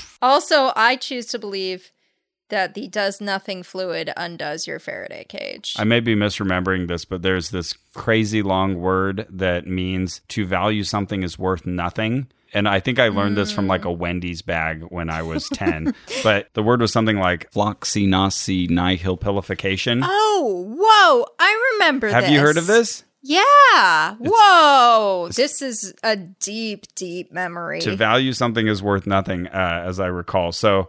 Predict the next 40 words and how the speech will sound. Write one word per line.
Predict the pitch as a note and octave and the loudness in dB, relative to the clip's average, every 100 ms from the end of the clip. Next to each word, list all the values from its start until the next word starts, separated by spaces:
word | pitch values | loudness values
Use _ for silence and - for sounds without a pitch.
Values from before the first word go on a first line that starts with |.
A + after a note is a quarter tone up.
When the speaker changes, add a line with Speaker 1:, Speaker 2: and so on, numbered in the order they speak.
| - | -4
Speaker 1:
I'm | A3 A3+ | -6 -4
gonna | A3 | -6
need | F#3+ - | -2 -4
Speaker 2:
they, | |
Speaker 1:
Teal | - - F3+ | -4 -6 -4
Swan's | E3 F#3+ D#3 D3+ D3 | -4 -6 -6 -8 -8
Speaker 2:
they, | F#3 A#2+ | 0 0
Speaker 1:
help | - - | 0 -10
to | E3 | -14
remember | D#3 D3 D3 C#3 | -10 -10 -10 -12
this. | C3 C3+ | -12 -8
Speaker 2:
they | A2+ G2+ | -4 -2
could | A2 | 0
have | G#2+ | -2
called | A2 G#2 | 0 0
it | G2 | 2
that. | G#2 F#2+ | 0 0
But | A#2 | -4
yeah, | B2+ C#3+ C#3 - | 2 4 4 4
oh | C#3 | 2
my | D3+ B2 | 2 2
goodness, | B2 G#2+ A#2+ | 0 -2 -2
on | A2+ | -2
the | B2 | 0
label, | A#2+ A2+ F#2+ F#2+ | 2 2 2 -4
"Makes | G2 A2 B2+ C#3 - - | -2 0 0 0 -8 -4
nothing | B2 A#2 - B2+ G#2 | 0 0 0 -4 -4
happen." | G#2+ G#2 G2 F#2+ F2+ G2+ F#2+ | 0 0 0 -6 -8 -12 -14
<laughs> | _ - | _ -6
Oh, | B3+ - A#3+ - | -6 -4 -8 -2
goodness. | D3 A#2 A2 G2 G2 - - | 0 -2 -4 -10 -12 -16 -16
Speaker 1:
Come | - B3+ A#3 A3+ A3+ A3 _ | 0 4 4 2 -2 -8 _
on. | F#3 F3 C#3 G#2+ A3 D#4+ F#4+ _ - | -2 -2 -2 -6 -8 -12 -18 _ 2
Doctor | C4+ A#3+ - A3+ G3+ | 4 4 2 -2 0
Ron. | F#3+ D3 A2 F#2+ G2 D3+ _ | 0 0 -2 -6 -12 -20 _
Well, | B3+ D#4+ | 0 0
first | - F#4+ G#4+ - | 2 2 2 0
of | C4+ | 2
all, | A3+ G#3 G3+ F#3+ F3+ _ | 4 6 4 2 -2 _
are | G#3 A3+ B3 | 2 4 4